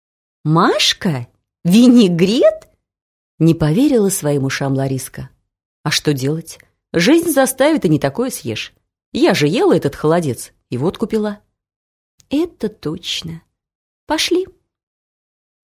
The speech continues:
Они зашли во двор, стараясь держаться поближе к забору. На улице под фонарем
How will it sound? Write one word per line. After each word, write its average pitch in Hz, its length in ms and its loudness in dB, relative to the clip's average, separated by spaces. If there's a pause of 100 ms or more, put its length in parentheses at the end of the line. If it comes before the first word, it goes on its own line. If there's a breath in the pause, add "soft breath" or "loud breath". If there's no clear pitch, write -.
(400)
Они 277 260 6
зашли 233 380 -2
во 175 140 0
двор, 240 260 0
стараясь 175 460 0
держаться 151 500 -2
поближе 151 440 -2
к 143 60 -8
забору. 135 540 -6 (500)
На 135 140 -4
улице 285 460 0
под 147 200 -6
фонарем 208 580 2